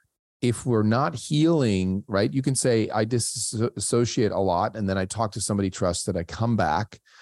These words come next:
But at the same time, in parallel, if one is not working on processing and healing those traumas that are in the body and the psyche, and the, you know, we don't even go spiritual, but it's in,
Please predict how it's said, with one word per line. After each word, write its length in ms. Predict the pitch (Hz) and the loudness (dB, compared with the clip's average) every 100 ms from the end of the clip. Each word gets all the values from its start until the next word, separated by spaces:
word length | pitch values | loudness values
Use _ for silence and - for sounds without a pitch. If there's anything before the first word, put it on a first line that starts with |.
| - - _ | -20 -20 _
But 120 | 120 | -2
at 80 | 113 | 0
the 80 | 113 | 0
same 300 | - 135 131 | 0 0 2
time, 200 | 120 113 | 2 2
in 140 | 98 | 0
parallel, 760 | 95 113 160 143 98 98 104 104 | -2 0 2 2 2 2 2 0
if 260 | 107 98 104 | -2 -2 0
one 220 | 113 123 | 0 2
is 180 | 110 110 | 0 2
not 220 | 101 95 | 0 0
working 500 | 98 110 117 120 101 | 0 0 0 0 2
on 420 | 87 87 92 92 - _ _ | 2 0 -2 -4 -8 _ _
processing 600 | 107 107 - 110 - 104 | -2 0 0 -2 0 0
and 120 | 90 | 0
healing 440 | 80 107 104 104 95 | -2 0 2 2 2
those 240 | 90 - | 0 -2
traumas 500 | - 107 110 101 87 | -4 -2 0 0 0
that 140 | 95 92 | -2 -2
are 40 | |
in 120 | 90 | -2
the 60 | 87 | 0
body 360 | 87 87 90 | 0 0 0
and 300 | 87 87 90 | -2 -4 -6
the 80 | 87 | -10
psyche, 480 | - 87 82 92 85 | -4 -4 -2 -2 -2
and 180 | 85 95 107 | -2 -6 -12
the, 160 | 90 95 92 | -14 -14 -14
you 120 | 107 87 | -12 -10
know, 60 | |
we 160 | 87 92 | -6 -4
don't 180 | 90 90 | -2 0
even 200 | 87 85 | -2 -2
go 100 | 82 | -2
spiritual, 520 | - 120 110 - 95 | 0 0 0 2 0
but 180 | 92 85 | 0 -4
it's 160 | 92 - | -4 -2
in, 160 | 95 | -2